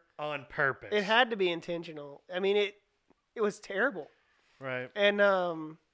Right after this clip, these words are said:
Speaker 2: the plot was terrible of the movie. I mean, it was
Speaker 1: Yeah.
Speaker 2: the plot, okay, I'm just gonna go ahead and ruin the
Speaker 1: Right.
Speaker 2: whole thing
Speaker 1: We
Speaker 2: for
Speaker 1: already
Speaker 2: anyone
Speaker 1: said
Speaker 2: who hasn't, 'cause like I
Speaker 1: spoiler
Speaker 2: said,
Speaker 1: alert.
Speaker 2: don't watch it. Just please don't.
Speaker 1: Yeah.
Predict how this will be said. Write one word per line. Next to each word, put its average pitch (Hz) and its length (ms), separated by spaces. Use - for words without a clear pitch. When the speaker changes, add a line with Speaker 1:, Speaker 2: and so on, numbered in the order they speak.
Speaker 2:
the 185 80
plot 170 440
was 165 260
terrible 170 400
of 160 60
the 165 60
movie. 165 240
I 160 40
mean, 175 180
it 180 40
was 240 80
Speaker 1:
Yeah. 233 80
Speaker 2:
the 190 80
plot, 226 380
okay, 180 360
I'm 202 200
just 254 140
gonna 202 160
go 180 120
ahead 175 200
and 151 100
ruin 160 280
the 156 60
Speaker 1:
Right. 156 80
Speaker 2:
whole 160 100
thing 147 120
Speaker 1:
We 180 80
Speaker 2:
for 202 40
Speaker 1:
already 202 160
Speaker 2:
anyone 170 120
Speaker 1:
said 202 60
Speaker 2:
who 190 60
hasn't, 160 160
'cause 190 120
like 214 140
I 220 80
Speaker 1:
spoiler 202 40
Speaker 2:
said, 208 140
Speaker 1:
alert. 117 100
Speaker 2:
don't 196 240
watch 170 400
it. 147 140
Just 190 180
please 285 220
don't. 185 280
Speaker 1:
Yeah. 139 200